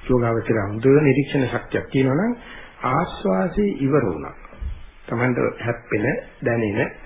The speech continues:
අන්තිමට මේ වුණා. ඊට පස්සේ ප්‍රස්වාසය එනකම් බලාපොරොත්තු වෙන හිතේ මොකද වෙන්නේ? නැත්නම් ආස්වාද ප්‍රස්වාස දෙක මැද තියෙන හිතේ මොකද වෙන්නේ?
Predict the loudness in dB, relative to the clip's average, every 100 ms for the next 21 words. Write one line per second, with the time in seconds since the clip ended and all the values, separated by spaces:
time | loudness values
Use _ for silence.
0 | -20 -20 -20 -20 -14 -4 -2 0 2 2
1 | 2 4 4 4 -2 -10 -16 -6 0 2
2 | 2 0 -2 0 0 2 2 2 2 0
3 | 0 0 2 2 4 4 2 0 0 0
4 | 2 0 0 2 2 2 -2 -2 -4 -6
5 | -12 -16 -20 -20 -20 -20 -18 -20 -20 -20
6 | -20 -20 -20 -20 -20 -20 -20 -20 -8 -6
7 | -2 0 0 0 -2 0 -2 -2 -2 0
8 | 0 0 0 0 0 0 2 2 2 0
9 | 0 -2 -2 -4 -6